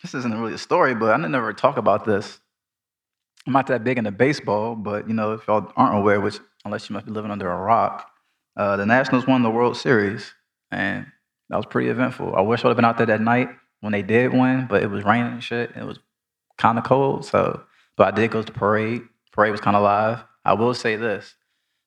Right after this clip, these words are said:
the Nationals crowd and the Washington Capitals crowd, two different types of crowds, 'cause when the Capitals won, I guess, granted, that was in the summertime too, man, it looked like Project X out that joint, dog. Like,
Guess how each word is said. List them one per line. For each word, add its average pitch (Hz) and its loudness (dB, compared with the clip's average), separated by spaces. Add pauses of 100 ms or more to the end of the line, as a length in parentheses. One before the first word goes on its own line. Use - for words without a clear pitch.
the 95 -14
Nationals 139 -2
crowd 139 2
and 110 -6
the 107 -4
Washington 113 0
Capitals 123 0
crowd, 120 0 (140)
two - -12
different 127 -6
types 113 4
of 110 -6
crowds, 101 0
'cause 104 -4
when 101 -6 (100)
the - -16
Capitals 120 0
won, 104 0
I - 0
guess, 170 0
granted, 113 -2
that 117 6
was 117 0
in 107 -4
the 98 -6
summertime 107 -2
too, 110 -4 (640)
man, 120 0
it 120 -2
looked 120 -4
like 104 0
Project 110 0
X 95 2
out 90 -2
that 85 0
joint, - -4
dog. - 0
Like, - -2